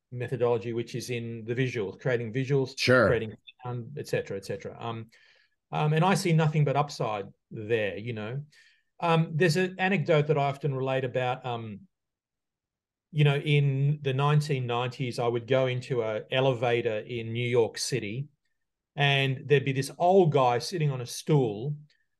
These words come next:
Speaker 1: who'd, who'd say to you, "Uh, what floor would you like?" And you'd say, "Oh,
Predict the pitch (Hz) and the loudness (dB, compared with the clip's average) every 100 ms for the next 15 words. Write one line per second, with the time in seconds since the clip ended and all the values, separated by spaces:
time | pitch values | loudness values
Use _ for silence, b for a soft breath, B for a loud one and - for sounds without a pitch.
0 | _ - 147 143 131 - 156 151 - - | _ 2 4 4 0 -8 -10 -10 -10 -2
1 | 151 - - 160 156 156 156 135 135 131 | 0 0 2 6 4 4 0 2 0 0
2 | 143 151 156 208 208 - 185 185 151 143 | 0 2 2 0 -4 -2 2 2 2 0
3 | 139 160 151 147 147 147 143 139 139 135 | -2 -2 -2 0 0 -2 -4 -2 -4 -6